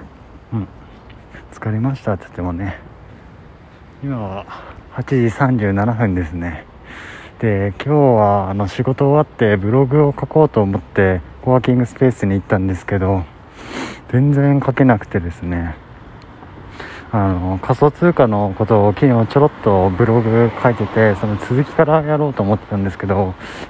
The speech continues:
いまいち、あの、書くことが、えー、思い浮かばなくてね。昨日は、あの、スラスラっと書けたのに、まあ、こういう状態もよくあるんですよね。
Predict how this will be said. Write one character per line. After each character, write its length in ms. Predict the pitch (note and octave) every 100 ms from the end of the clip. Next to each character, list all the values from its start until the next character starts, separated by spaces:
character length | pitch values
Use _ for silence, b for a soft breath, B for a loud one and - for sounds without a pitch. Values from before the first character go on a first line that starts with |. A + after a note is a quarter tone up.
| -
い 60 |
ま 180 | B2 C#3
い 80 | C3+
ち、 140 | -
あ 160 | G#2 G2
の、 340 | F#2+ F#2+ F#2+ -
書 100 | D#3
く 80 | -
こ 140 | B2
と 80 | G#2
が、 340 | F#2+ F#2+ F#2 F2+ - - - B B B B B B -
え 500 | G2+ F2+ F2+ F2 F2 F2+
ー、 40 |
思 200 | B2 C#3+
い 40 | D#3
浮 100 | D#3
か 160 | F3 D#3+
ば 100 | D3+
な 120 | C3
く 100 | -
て 100 | F#2+
ね。 160 | F2+ - - - - -
昨 100 | G3+
日 120 | G#3+
は、 160 | C#3+ A#2
あ 60 |
の、 80 | G#2+
ス 160 | - F3+
ラ 80 |
ス 180 | F#3+ -
ラ 120 | G3
っ 40 | E3+ - -
と 100 | - -
書 100 | D3+
け 120 | D3
た 100 | B2+
の 100 | A2+
に、 280 | G#2+ G#2+ G2 B B B -
ま 60 | A#2
あ、 20 |
こ 200 | - D#3
う 60 | E3
い 100 | D#3+
う 60 |
状 240 | C3 D3 D#3+
態 220 | F3+ E3+
も 180 | E3 D#3+
よ 160 | D3+
く 160 | F3 C3+
あ 80 | A#2
る 120 | E3+
ん 40 |
で 80 | C3+
す 100 | G2+
よ 120 | G#2
ね。 280 | F#2 G#2 G#2